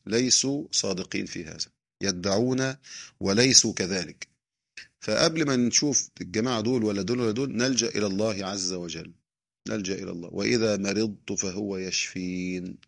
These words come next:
وإذا مرضت فهو يشفين، وإن يمسسك الله،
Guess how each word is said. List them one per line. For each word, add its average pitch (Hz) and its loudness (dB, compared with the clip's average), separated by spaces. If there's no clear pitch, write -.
وإذا 101 -2
مرضت 95 -4
فهو 95 -6
يشفين، 92 -6
وإن 98 2
يمسسك 113 4
الله، 104 0